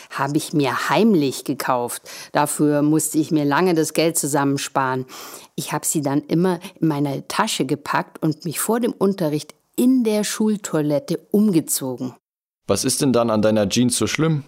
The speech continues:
Speaker 1: Schlimm? Grundsätzlich galt damals für unsere Eltern, jeder, der eine Jeans trug, als rebellisch. Als jemand, der sich nicht benehmen kann und nicht weiß, was sich gehört.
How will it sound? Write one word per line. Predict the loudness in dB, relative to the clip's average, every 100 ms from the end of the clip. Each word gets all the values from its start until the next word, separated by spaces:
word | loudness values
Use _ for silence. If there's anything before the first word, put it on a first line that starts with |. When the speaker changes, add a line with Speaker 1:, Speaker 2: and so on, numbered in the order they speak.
| _ _ _ _ -20 -20 -18 -6
Speaker 1:
Schlimm? | -4 -4 -4 0 2 4 4 2 -4 _ _ -20 -20 -12
Grundsätzlich | -2 4 4 4 0 -2 -2 -4 -4
galt | -2 -2 0 0
damals | 2 2 0
für | -2 0
unsere | 0 0 -4 0
Eltern, | 0 0 0 -2 -2 -16
jeder, | -10 -2 2 4 2 2 2 0
der | 0 0
eine | 0 0 0
Jeans | 0 2 2 2 -2
trug, | 0 0 -2 -4
als | -2 0 0
rebellisch. | 0 0 2 0 -2 -6 -10 -20 -20 -12 0
Als | 0 2
jemand, | 2 2 2 2 -2 -18 -4
der | 0 0
sich | 0 0
nicht | 0 4
benehmen | 4 4 4 2
kann | 0 0 0 -2
und | 2 4 4
nicht | 2
weiß, | 2 2 2 -2 -2
was | -2 0
sich | -2 0
gehört. | 2 4 2 0 -6